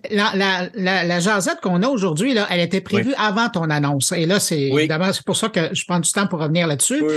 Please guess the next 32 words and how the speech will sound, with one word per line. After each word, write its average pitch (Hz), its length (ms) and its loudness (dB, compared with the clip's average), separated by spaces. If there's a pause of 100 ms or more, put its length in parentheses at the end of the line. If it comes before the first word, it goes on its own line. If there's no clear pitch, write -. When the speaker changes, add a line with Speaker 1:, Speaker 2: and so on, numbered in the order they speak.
(120)
Speaker 2:
oui. 202 80 0
Speaker 1:
Mais - 80 2
la - 80 2
raison 208 280 0
pour 302 80 -2
laquelle 254 280 0
on 208 100 0
vous 160 80 -2
laisse 196 240 0
parler 165 560 0
tous - 100 -4
les 147 140 2
deux, 185 260 0
c'est 180 220 -2
parce - 360 -2
que 247 360 0 (600)
toi, 330 160 -2
t'as 226 100 0
toujours 240 320 0
été, 285 160 -2
puis - 100 -4
ça, 359 120 0
c'est - 120 0
important 202 380 0
que, 170 200 0
que - 140 -4
les 151 280 2
gens 185 160 2
le 160 160 2
sachent, 220 260 0
t'as 214 120 0
toujours 294 440 0